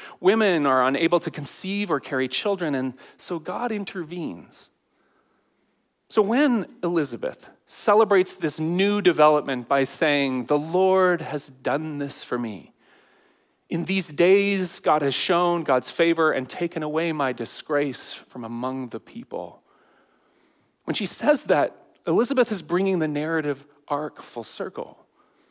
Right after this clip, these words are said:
She's playing her literary part, commemorating how the divine has addressed the source of shame that she's felt. And you could almost think that this kind of tidy ending is what Advent invites us to reflect on each year.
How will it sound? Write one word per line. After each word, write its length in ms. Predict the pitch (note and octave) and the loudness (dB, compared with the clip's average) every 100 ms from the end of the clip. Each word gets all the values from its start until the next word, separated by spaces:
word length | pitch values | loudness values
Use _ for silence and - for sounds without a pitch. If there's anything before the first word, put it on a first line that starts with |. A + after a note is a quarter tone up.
| _ _ _ _ _ | _ _ _ _ _
She's 200 | - - | -10 -2
playing 300 | A3+ A3 G3+ | 2 2 2
her 140 | F3 | 2
literary 480 | F3 E3+ D#3+ B2+ A2+ | 2 4 4 2 2
part, 580 | - - E3+ G2+ - - - _ _ _ _ _ _ | -4 -2 0 0 -4 -16 -20 _ _ _ _ _ _
commemorating 540 | - E3 G#3 G3 E3+ D#3 | 0 4 6 6 4 4
how 120 | E3 | 4
the 80 | D#3 | 4
divine 400 | D3+ D#3 E3 D3+ | 6 6 6 2
has 240 | B2+ C3+ | -2 -4
addressed 600 | C#3 D3+ F#3 F#3 - - | -4 2 2 2 -4 -10
the 100 | G3 | -10
source 400 | - - E3+ D#3 | -6 -2 -2 -2
of 80 | E3+ | -6
shame 400 | - D3 D#3 D3+ | -6 -4 -4 -2
that 160 | B2+ | -4
she's 260 | - C#3+ - | -4 -6 -8
felt. 560 | - F#3+ B2+ - - - _ - - _ _ - | -4 -2 -2 -6 -14 -20 _ -20 -20 _ _ -2
And 160 | G3 B3 | 0 4
you 140 | D#4 | 2
could 240 | D#4 F4+ - - | 4 2 2 2
almost 600 | C4 F4 D4 G#3 - - | 4 4 2 0 -4 -8
think 580 | - A3+ B2+ E3+ - - _ _ _ _ _ _ _ - | -4 -2 -4 -8 -14 -20 _ _ _ _ _ _ _ -10
that 100 | - | -4
this 220 | B3 - | -2 -4
kind 260 | - - C#4 | -2 0 0
of 140 | F#3+ | 0
tidy 460 | - - G3 A3 - | -4 0 2 2 0
ending 380 | C#3+ F#3 C#4 G#3+ | 0 2 2 2
is 100 | E3 | 2
what 240 | E3 - - | 2 2 0
Advent 400 | D3 G3+ B3+ A3 | -2 2 2 2
invites 440 | E3 C#3 E3 - | 0 0 2 2
us 180 | G3 - | 0 -2
to 100 | D#3 | -8
reflect 560 | C#3+ - C#3+ D3 - | -8 -6 -4 -4 -4
on 280 | D3+ B2+ A#2 | -6 -4 -6
each 320 | - D#3+ - E3+ | -12 -12 -10 -6
year. 460 | E3 F#2 - - | -4 -6 -8 -20